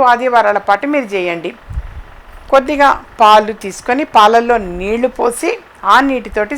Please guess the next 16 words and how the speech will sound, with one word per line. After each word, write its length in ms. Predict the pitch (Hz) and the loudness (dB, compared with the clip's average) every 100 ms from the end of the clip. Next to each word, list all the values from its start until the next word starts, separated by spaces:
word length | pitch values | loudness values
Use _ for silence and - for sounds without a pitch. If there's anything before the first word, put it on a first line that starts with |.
| - | -10
సూర్యభగవానునికి 1040 | 233 247 226 226 226 220 196 202 214 330 539 - - - - - 240 | -4 -2 -2 -2 -2 0 0 -4 -6 -6 -6 -10 -20 -18 -4 4 4
ఆదివారం 420 | 277 330 294 233 220 | 4 2 2 0 -2
ఉదయం 300 | 240 302 269 - _ | 2 2 0 -4 _
చక్కగా 340 | 220 - 247 247 - | -6 -4 0 0 0
ఫ్రెష్ 220 | 220 - 262 | -4 -2 -4
అప్ 140 | - | -2
అయిన 140 | 220 202 | -4 -4
వెంటనే, 360 | 190 185 214 294 - - - - - - - - - - - - 240 | -6 -4 0 0 -2 -12 -20 -20 -20 -20 -20 -20 -20 -10 -8 -6 -4
ఎప్పుడూ 240 | 240 339 359 339 | -4 0 0 2
కూడా 180 | 302 302 302 - - _ - | 4 4 2 -4 -20 _ -16
సూర్యభగవానునికి 1040 | - 269 320 302 233 285 285 277 277 269 254 190 | -8 0 4 4 4 2 4 4 4 2 4 2
అర్ఘ్యం 320 | 175 247 269 | 2 0 2
ఇవ్వటం 280 | 254 254 240 | 0 0 0
అనంటే, 280 | 240 240 311 349 - _ _ _ _ - | -2 -2 -2 -2 -6 _ _ _ _ -2
తెల్ల 180 | 254 277 277 | 2 2 2
తెల్ల 180 | 294 | 2